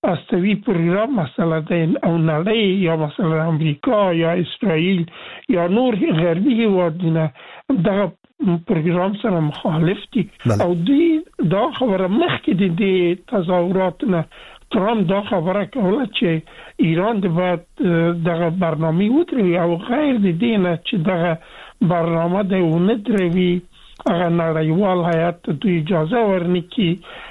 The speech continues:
Speaker 1: چې دا سایتونه وګوري، دغه غني سازي د دوی بند نکړي. بل هیڅ لاره نه لري. هغه بلاستیکي راکټونه دوی له منځه وینیسي. د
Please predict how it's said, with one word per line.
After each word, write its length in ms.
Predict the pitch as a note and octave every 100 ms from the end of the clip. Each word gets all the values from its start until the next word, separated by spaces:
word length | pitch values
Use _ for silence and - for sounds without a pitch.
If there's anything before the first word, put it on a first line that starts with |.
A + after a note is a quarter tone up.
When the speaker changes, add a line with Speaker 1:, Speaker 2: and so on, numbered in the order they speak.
| -
Speaker 1:
چې 60 | G#3
دا 200 | F3+ E3+
سایتونه 580 | D#3 A3+ D#3 - G3 G3
وګوري، 680 | F#3 D#3 G3+ E3+ F3 E3+
دغه 380 | F3+ E3+ D#3+ D#3 - - - - -
غني 280 | F3 E3 D#3 -
سازي 300 | G3+ E3+ G#3
د 260 | G3+ D#3+ F3+ - C4 C#4+ G#3 A#3 D4 D4+ G#3
دوی 160 | F#3+ F#3+
بند 420 | E3 F#3+ F3 F3+
نکړي. 360 | F3 - F3+ E3+ - - -
بل 340 | G3 D#3+ G#3+ F#3+ -
هیڅ 180 | B3+ B3 -
لاره 420 | G#3+ A#3 D#4+ C4
نه 140 | F#3+
لري. 340 | E3 D#3+ E3 E3 - - -
هغه 180 | E3+ F#3+
بلاستیکي 920 | F3+ F#3 F3 E3+ - - E3 - A#3+
راکټونه 840 | F#3 D#3+ - B3 - A#3+ A3+ G#3+ G#3 - - - A#3+
دوی 420 | D#3 F#3 G3+ A3+
له 140 | G3+ F#3+
منځه 340 | F#3+ G3+ F3
وینیسي. 540 | G3+ F#3 F#3 F#3+ - F3+ - - - B3
د 140 | D#3+